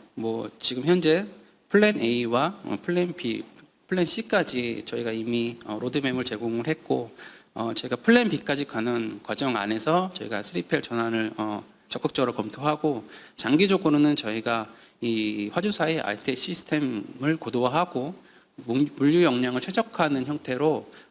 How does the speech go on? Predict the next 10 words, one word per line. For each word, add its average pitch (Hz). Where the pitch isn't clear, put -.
어, 110
중장기적인 143
물류의, 127
어, -
그런 127
로드맵까지 120
수립을 143
해서 165
저희가, 110
어, 110